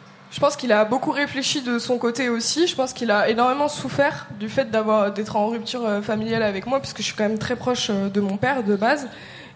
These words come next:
Et, euh, et du coup, je pense que que lui a fait son chemin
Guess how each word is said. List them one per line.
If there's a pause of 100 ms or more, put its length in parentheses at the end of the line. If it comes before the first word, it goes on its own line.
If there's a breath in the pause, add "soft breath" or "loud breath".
Et,
euh,
et
du
coup,
je
pense
que (400 loud breath)
que
lui
a
fait
son
chemin